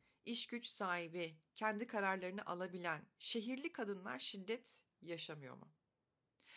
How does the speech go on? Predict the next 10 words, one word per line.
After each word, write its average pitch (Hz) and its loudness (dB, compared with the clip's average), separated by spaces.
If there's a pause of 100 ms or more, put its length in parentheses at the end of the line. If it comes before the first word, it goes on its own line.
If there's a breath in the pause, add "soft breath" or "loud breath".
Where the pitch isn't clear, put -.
(320 loud breath)
Belki 311 6
fiziksel 254 0
olarak 190 2
daha 214 6
az 185 4
olabilir 185 -2
ki 208 -4
hiç - -2
yok 196 -2
değil 170 -6